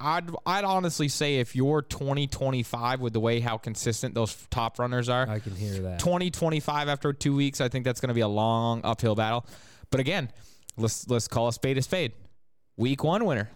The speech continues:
Speaker 1: Cody Schoolcraft.
Speaker 2: On rails.
Speaker 1: On rails week
Speaker 2: that
Speaker 1: one.
Speaker 2: week.
Speaker 1: On week one. Goes out there in practice. Breaks.
Speaker 2: Yeah, what
Speaker 1: Misses
Speaker 2: was
Speaker 1: his heat race.
Speaker 2: Somebody told me what
Speaker 1: Tranny,
Speaker 2: it was.
Speaker 1: rear end,
Speaker 2: Something
Speaker 1: something,
Speaker 2: like
Speaker 1: something
Speaker 2: that.
Speaker 1: in the
Speaker 2: They were
Speaker 1: drive
Speaker 2: digging.
Speaker 1: line.
Speaker 2: Nate was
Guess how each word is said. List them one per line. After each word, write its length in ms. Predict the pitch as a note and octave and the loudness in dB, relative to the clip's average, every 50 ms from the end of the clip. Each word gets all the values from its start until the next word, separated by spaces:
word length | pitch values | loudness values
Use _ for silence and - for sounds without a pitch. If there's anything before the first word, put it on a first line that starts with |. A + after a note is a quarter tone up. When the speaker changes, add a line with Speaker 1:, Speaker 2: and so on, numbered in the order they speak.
| - - | -20 -10
Speaker 1:
Cody 220 | - - A2 A2 A#2 | -2 0 2 2 2
Schoolcraft. 640 | - - D#3+ F3+ F#3+ - - - A#2 A#2+ - - - - - | 0 0 0 0 0 0 -2 -4 -4 -8 -10 -12 -12 -14 -16
Speaker 2:
On 680 | - F2+ G2 G2 F#2 F2+ F2 F2 F2 E2+ F2 F2+ F#2 F#2+ | -12 -8 -6 -6 -4 -4 -2 -2 -2 0 2 2 4 4
rails. 720 | G2+ G#2 G2+ G2 - - - - - G2 E2+ D#2+ D2+ - | 4 4 4 2 -2 -6 -12 -6 -4 -4 -4 -4 -8 -2
Speaker 1:
On 260 | - A2+ A#2 A#2 A#2 A2+ | 0 0 0 2 2 2
rails 300 | B2+ F#3 A#3+ D#3+ D#3 - | 2 2 2 0 0 0
week 140 | A#2+ A2 F#2 | 0 0 0
Speaker 2:
that 60 | F#2 | 0
Speaker 1:
one. 160 | G#2 F#2 E2 | -2 -2 -4
Speaker 2:
week. 200 | D#2 - - - - _ _ - | -4 -10 -16 -20 -20 _ _ -4
Speaker 1:
On 220 | - A2+ A#2 A#2 A#2 | 0 0 0 0 0
week 200 | A#2+ B2 A#2 - | 0 -2 0 0
one. 200 | F3 G3 C#3+ G#2+ - - - - - _ _ _ | 0 0 0 -2 -6 -14 -16 -16 -16 _ _ _
Goes 200 | - B2+ A#2 A2 | -2 0 2 2
out 180 | A#2 A2+ A2+ G#2+ | 2 2 0 0
there 100 | - B2+ | 0 -2
in 80 | C3 A#2+ | -2 0
practice. 500 | - E3 G3 G#3 - C3 A2 - - - - - - - - _ _ - | 0 -2 -2 -2 -4 -6 -6 -6 -8 -14 -18 -20 -20 -20 -20 _ _ -2
Breaks. 500 | - C#3 D#3 - - - - - - - - - - - | 0 0 0 0 -4 -6 -10 -10 -10 -12 -16 -20 -18 -8
Speaker 2:
Yeah, 220 | - G#2+ A#2 A2+ | -2 0 0 0
what 240 | G2 F#2 F#2 A2 A2 | 0 -2 -2 0 0
Speaker 1:
Misses 220 | A2+ A#2 A2+ G2+ B2 | 2 2 2 2 2
Speaker 2:
was 80 | A#2+ A#2 | 2 2
Speaker 1:
his 160 | B2+ B2 - | 2 2 2
heat 180 | D#3 F3+ D#3+ F#2+ | 0 0 2 2
race. 380 | G#2 F2+ F#2 - - - - - - - - - - - - _ _ _ - | 2 2 0 0 -4 -6 -8 -10 -14 -20 -20 -20 -20 -20 -20 _ _ _ -14
Speaker 2:
Somebody 320 | - - B2 C3 B2+ A2 | -6 -4 -2 0 0 -2
told 280 | - - - A2+ G#2+ G2+ | -2 -4 -4 -4 -4 -4
me 60 | G2 | -4
what 80 | F#2 | -2
Speaker 1:
Tranny, 360 | F2+ A#2+ A#2+ B2+ C3 C#3 C#3 C3+ | 0 0 0 2 0 2 2 2
Speaker 2:
it 60 | C3 | 4
was. 60 | B2+ | 4
Speaker 1:
rear 160 | C3 B2+ C3 | 4 4 2
end, 220 | C3 C3 C3 C3 A#2+ | 2 2 0 0 0
Speaker 2:
Something 200 | - C3+ A#2 G#2+ | -2 -2 0 0
Speaker 1:
something, 160 | B2+ A2+ G2+ | -2 -2 -2
Speaker 2:
like 100 | F#2 F2+ | -4 -2
Speaker 1:
something 240 | - D#3 F3+ F#3+ E3+ | -2 -2 -2 -2 -2
Speaker 2:
that. 60 | D#3+ | 0
Speaker 1:
in 40 | D3 | 0
the 40 | C3+ | 2
Speaker 2:
They 20 | A#2+ | 2
were 40 | |
Speaker 1:
drive 160 | B2+ C3 B2+ A#2+ | 2 2 2 0
Speaker 2:
digging. 100 | A2 G#2 | 0 0
Speaker 1:
line. 160 | F#2+ F#2 F#2 - - - - - - A2 | -2 -2 -4 -6 -12 -20 -20 -12 -4 -2
Speaker 2:
Nate 160 | A#2 B2+ B2 | -2 -2 -2
was 100 | A#2 | -4